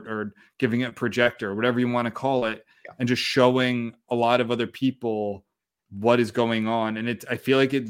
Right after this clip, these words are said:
Speaker 1: really started in classrooms. It's, like, these crazy teachers
Speaker 2: Yeah.
Speaker 1: that,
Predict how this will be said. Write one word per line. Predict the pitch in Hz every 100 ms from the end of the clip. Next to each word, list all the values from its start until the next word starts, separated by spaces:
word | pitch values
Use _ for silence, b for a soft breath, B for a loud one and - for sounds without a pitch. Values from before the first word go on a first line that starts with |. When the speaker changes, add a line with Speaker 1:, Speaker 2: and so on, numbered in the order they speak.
| 98
Speaker 1:
really | 107 117 123
started | - 123 120 120 120 - -
in | 107
classrooms. | 101 - 107 107 - 147 147 131
It's, | 107
like, | 104 -
these | 110 -
crazy | - - 120 113 113
teachers | 104 117 110 - 147 170 - - _
Speaker 2:
Yeah. | 98 92 82 104
Speaker 1:
that, | 113 110 110